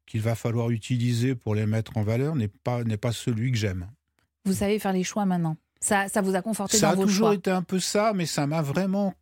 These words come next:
Speaker 1: conforté. Oui, ça m'a vraiment conforté. Ça m'a conforté aussi sur, euh, sur le désir, et ça c'est un peu compliqué à la télévision, de pratiquer la litote, c'est-à-dire d'en dire le plus possible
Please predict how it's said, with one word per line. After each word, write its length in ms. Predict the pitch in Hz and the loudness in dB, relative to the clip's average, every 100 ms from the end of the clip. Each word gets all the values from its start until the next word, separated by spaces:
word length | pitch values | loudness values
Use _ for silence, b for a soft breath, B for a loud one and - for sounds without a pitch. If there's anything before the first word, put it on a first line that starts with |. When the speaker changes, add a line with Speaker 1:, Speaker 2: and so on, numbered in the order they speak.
| _ _ _ _ _ _ _ - | _ _ _ _ _ _ _ -4
Speaker 1:
conforté. 520 | 165 - - - 101 _ | -2 -2 -6 -8 -12 _
Oui, 180 | 123 131 | -2 -2
ça 200 | - 139 | 0 0
m'a 180 | 135 139 | 2 0
vraiment 340 | 131 151 165 | 0 0 0
conforté. 760 | 160 127 135 123 - 156 165 196 B B B | 0 -2 -2 -4 -2 0 0 -4 B B B
Ça 180 | - - | -4 -2
m'a 120 | 139 175 | 0 -2
conforté 560 | 165 - 160 - 165 | -6 -4 -6 -2 -2
aussi 480 | 160 127 - 147 170 | 0 -2 -4 -4 -4
sur, 380 | - - 113 110 | -4 -4 -2 0
euh, 220 | 110 110 b b b b b b _ _ | 0 -2 b b b b b b _ _
sur 180 | - 120 | -4 0
le 140 | 131 127 | 2 0
désir, 480 | 139 139 156 170 | 0 0 0 0
et 80 | 113 | -2
ça 180 | - 143 | -2 -2
c'est 140 | - | -2
un 80 | 107 | -2
peu 160 | - 143 | -2 -2
compliqué 480 | 123 110 110 - 123 | -2 -2 -4 -2 0
à 20 | |
la 140 | 98 | 0
télévision, 640 | 117 107 104 113 110 143 160 | 0 0 0 0 0 0 -2
de 80 | |
pratiquer 480 | - 113 101 120 135 | -2 -4 -2 -2 -2
la 100 | 113 | 0
litote, 480 | 95 104 - 110 101 | 0 -2 -2 -2 -4
c'est-à-dire 460 | - - 104 127 120 | -6 -4 -2 0 -2
d'en 120 | 104 | 0
dire 200 | 110 123 | 0 0
le 100 | 101 | -2
plus 240 | - 127 | -4 -4
possible 640 | - 117 - 143 143 92 | -2 -2 0 -2 -2 -4